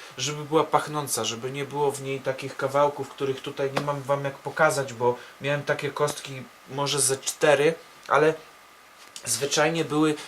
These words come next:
y, jakieś liście zielone, innych roślin, wysuszone, ale innych roślin.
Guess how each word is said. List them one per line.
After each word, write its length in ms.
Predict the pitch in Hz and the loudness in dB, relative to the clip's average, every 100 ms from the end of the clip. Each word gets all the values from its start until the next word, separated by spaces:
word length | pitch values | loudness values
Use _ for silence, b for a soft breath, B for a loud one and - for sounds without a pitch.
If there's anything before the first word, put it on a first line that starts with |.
| B B | B B
y, 260 | 127 135 139 | 2 4 6
jakieś 320 | 151 160 160 | 4 4 4
liście 440 | 165 175 185 - 120 | 4 4 2 2 0
zielone, 520 | - 120 120 110 117 | 2 2 2 2 -2
innych 460 | - 180 175 165 175 | -4 -4 -2 -2 4
roślin, 460 | 170 - 120 113 | 4 4 -2 -8
wysuszone, 720 | 139 185 180 - 220 185 175 190 B B B | 0 2 2 4 4 6 2 0 B B B
ale 280 | 143 170 175 | 0 2 2
innych 360 | - 175 170 170 | 0 -2 -2 4
roślin. 340 | 170 - 139 | 4 2 -6